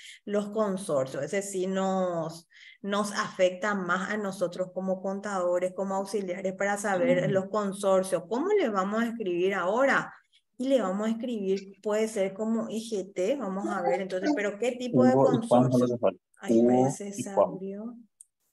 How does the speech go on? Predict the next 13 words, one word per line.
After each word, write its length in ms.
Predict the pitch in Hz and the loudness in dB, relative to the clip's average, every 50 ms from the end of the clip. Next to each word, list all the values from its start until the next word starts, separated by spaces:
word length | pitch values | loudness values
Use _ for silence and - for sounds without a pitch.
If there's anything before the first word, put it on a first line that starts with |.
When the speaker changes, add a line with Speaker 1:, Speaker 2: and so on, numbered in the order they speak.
| _ _ _ _ _ _ _ _ _ _ _ _ _ _ _ _ | _ _ _ _ _ _ _ _ _ _ _ _ _ _ _ _
Speaker 1:
Se 60 | - | -12
abrió, 240 | 185 175 170 180 196 | -10 -10 -8 -8 -6
vamos 260 | 196 190 202 226 208 | -4 -2 -2 0 0
a 80 | - 180 | -2 -2
irnos 320 | 190 196 202 202 202 202 | -4 -4 -4 -4 -4 -4
entonces 800 | 208 196 185 190 185 190 185 196 190 - 226 240 269 269 - - - - - - | -6 -6 -4 -2 0 0 0 0 -2 -2 0 0 0 -2 -4 -8 -12 -16 -10 -2
<clears throat> 2250 | - 254 277 277 - 269 254 240 208 - - - - - _ _ _ _ _ - _ _ _ _ _ _ _ _ _ _ _ _ _ _ _ _ _ _ _ _ _ _ _ _ | 0 0 2 2 0 0 0 2 0 0 -2 -8 -14 -18 _ _ _ _ _ -20 _ _ _ _ _ _ _ _ _ _ _ _ _ _ _ _ _ _ _ _ _ _ _ _
en 220 | - 202 196 196 180 | -4 -2 -2 0 -2
uniones 460 | 208 214 196 180 180 190 190 196 196 | -2 0 2 2 2 2 0 0 0
temporales, 840 | 220 214 214 220 214 214 202 180 - 143 139 135 - - - - - - | -2 -2 -2 -2 0 0 0 0 0 0 -2 -4 -6 -8 -10 -12 -8 -6
consorcio 680 | 214 214 208 202 202 - 208 208 214 214 - 262 240 | -4 -2 -2 -2 -4 -2 0 0 0 0 0 0 2
de 200 | 240 226 233 - | 2 0 0 0
copropietarios. 1160 | 220 220 220 233 233 240 233 240 226 214 220 - 202 196 196 185 170 156 - - - - | -2 -2 0 0 0 -2 0 0 -2 -2 0 0 2 2 2 2 0 -2 -4 -6 -10 -16